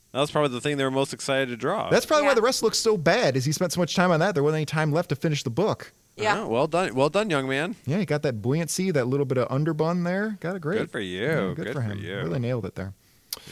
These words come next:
Speaker 1: Yeah.
Speaker 2: Um, so
Speaker 1: That's a, you know what, though? That's a memory.
Speaker 2: Uh, just remembering, uh, tight
Speaker 1: No,
Speaker 2: bumps
Speaker 1: for,
Speaker 2: like that?
Speaker 1: no, for when he was drawing it, like, that's specific.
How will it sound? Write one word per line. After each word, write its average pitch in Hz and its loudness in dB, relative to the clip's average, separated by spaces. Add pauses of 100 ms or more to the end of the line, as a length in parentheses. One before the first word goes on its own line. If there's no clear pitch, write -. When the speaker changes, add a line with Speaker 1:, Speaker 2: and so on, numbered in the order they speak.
(420)
Speaker 1:
Yeah. 156 2
Speaker 2:
Um, 160 0 (160)
so 170 0
Speaker 1:
That's 233 2
a, 180 6
you 151 0
know 285 2
what, 233 2
though? 190 4
That's 180 -2
a 127 2
memory. 107 -2 (760)
Speaker 2:
Uh, 135 4
just 135 -2
remembering, 135 0
uh, 113 -6 (220)
tight 135 -2
Speaker 1:
No, 170 4
Speaker 2:
bumps 190 4
Speaker 1:
for, 170 2
Speaker 2:
like 165 2
that? 202 -2
Speaker 1:
no, 185 4
for 165 -4
when 156 2
he 165 0
was 185 -2
drawing 139 2
it, 98 -6
like, 107 -6 (120)
that's 165 0
specific. - -10